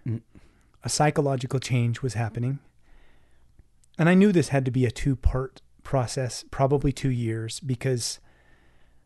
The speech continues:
Speaker 2: I had now laid the platform and lost most of the weight to get to Lotija.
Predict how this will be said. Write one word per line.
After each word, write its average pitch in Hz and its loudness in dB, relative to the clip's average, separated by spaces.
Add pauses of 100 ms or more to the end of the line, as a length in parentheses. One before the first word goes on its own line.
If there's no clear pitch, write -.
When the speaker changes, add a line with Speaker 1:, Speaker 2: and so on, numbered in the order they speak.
(360)
Speaker 2:
I 151 0
had 135 0
now 160 2
laid 147 0
the 127 -4
platform 131 -2
and 127 0
lost 123 -4
most 156 4
of 117 -6
the 123 0
weight 120 -6
to 139 -2
get 127 -4
to 123 -2
Lotija. 113 -6